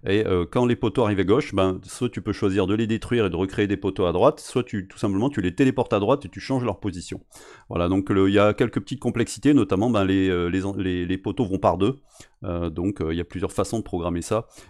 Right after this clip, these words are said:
mais globalement, c'est encore une fois un jeu simple, puisque même le décor derrière ne scrolle pas, hein. Euh, on a juste les poteaux qui bougent.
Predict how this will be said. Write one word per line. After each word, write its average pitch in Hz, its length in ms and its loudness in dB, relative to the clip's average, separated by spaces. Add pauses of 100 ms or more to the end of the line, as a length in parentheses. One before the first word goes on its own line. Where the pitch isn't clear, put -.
mais 110 360 2
globalement, 98 760 0
c'est - 460 -6 (240)
encore 123 340 0
une 107 120 0
fois 127 280 0
un 101 80 2
jeu 98 140 0
simple, 143 340 0
puisque 101 220 -4
même 123 260 4
le 127 80 4
décor 127 280 2
derrière 123 280 4
ne 123 80 2
scrolle 117 280 2
pas, 143 180 6
hein. 151 160 0 (420)
Euh, 90 200 4
on 98 160 2
a 104 80 2
juste 120 260 -4
les 101 100 0
poteaux 98 280 -4
qui - 120 -8
bougent. - 240 -16